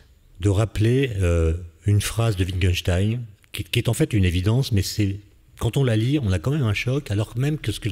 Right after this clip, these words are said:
ce que, ce qu'il dit est parfaitement évident. Voici cette phrase. « C'est un coup du sort étrange », dit Wittgenstein, « tous les hommes dont on a ouvert le crâne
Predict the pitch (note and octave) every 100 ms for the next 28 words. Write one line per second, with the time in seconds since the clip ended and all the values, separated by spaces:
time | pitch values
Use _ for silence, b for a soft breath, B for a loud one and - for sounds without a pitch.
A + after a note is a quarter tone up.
0 | - - - - A#2 G#2+ - F#2+ G2 B2
1 | - - E2+ A2 F#2 D2+ C2 C2 - _
2 | _ B B B B B B B - F#2
3 | A2 A2+ G2 - - F2+ G#2+ C3+ - b
4 | b b b b b b b b _ -
5 | B2+ - B2 - D3 A2+ G#2+ - G#2+ -
6 | B2 - F#2+ F#2 B2 - - - _ _
7 | _ _ _ - E2+ F#2+ E2+ E2 D#2+ D#2+
8 | D#2+ F#2+ G#2+ - _ _ _ _ - -
9 | F3 D#3 A#2 A2 F2 D2 C#2 - - _
10 | _ _ _ _ - G2 G#2 G2 F#2 D3
11 | C#3 G#2+ G2 - F#2 G#2